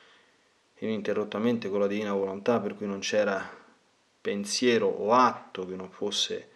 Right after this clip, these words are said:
infinitamente meritorio, ecco, dinanzi a Dio. Quindi sappiamo ampiamente dai maestri di spirito che è più facile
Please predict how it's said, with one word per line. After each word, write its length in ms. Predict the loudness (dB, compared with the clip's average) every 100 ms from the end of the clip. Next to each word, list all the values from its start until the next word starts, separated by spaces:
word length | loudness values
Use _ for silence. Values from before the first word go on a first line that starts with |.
| -20 -20 _ _ _ _ _ _ _
infinitamente 880 | 4 4 2 -2 0 0 0 -2
meritorio, 760 | -4 -4 6 8 8 6 -4 -14
ecco, 160 | -20 -20
dinanzi 480 | -16 -12 -10 -8 -10
a 40 |
Dio. 300 | -8 -6 -6
Quindi 400 | -8 -12 -12 -16 _ _ _ _ _ _ _ -20 _ -20 _ _
sappiamo 920 | -8 -6 -6 2 4 4 0 -8 -16 _ _ _
ampiamente 760 | -14 -10 -8 -4 -4 -4 -6
dai 100 | -8
maestri 300 | -8 -10 -10
di 60 | -12
spirito 320 | -8 -6 -4
che 60 | -4
è 40 |
più 140 | -6 -10
facile 800 | 0 0 2 -2 -2 -4 -6